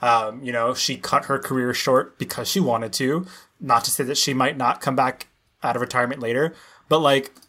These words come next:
for such a limited, um, you know, canon,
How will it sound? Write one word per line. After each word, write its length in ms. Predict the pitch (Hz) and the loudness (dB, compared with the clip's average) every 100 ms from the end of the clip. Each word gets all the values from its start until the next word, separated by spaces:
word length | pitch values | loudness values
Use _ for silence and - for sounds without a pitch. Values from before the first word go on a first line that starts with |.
| _ - - _ _ | _ -20 -20 _ _
for 340 | - 196 202 | -8 0 2
such 220 | 190 262 | 2 0
a 80 | 262 | 0
limited, 720 | 160 143 165 170 147 135 147 - _ - | 0 2 2 2 2 2 -2 -12 _ -2
um, 600 | 151 131 123 117 120 139 _ _ _ _ _ - _ _ _ _ - | 0 2 0 -2 -8 -14 _ _ _ _ _ -20 _ _ _ _ -8
you 100 | 143 | -2
know, 300 | 131 117 127 | 0 0 -2
canon, 720 | - 156 165 156 117 120 170 | -6 -2 2 2 0 -2 -8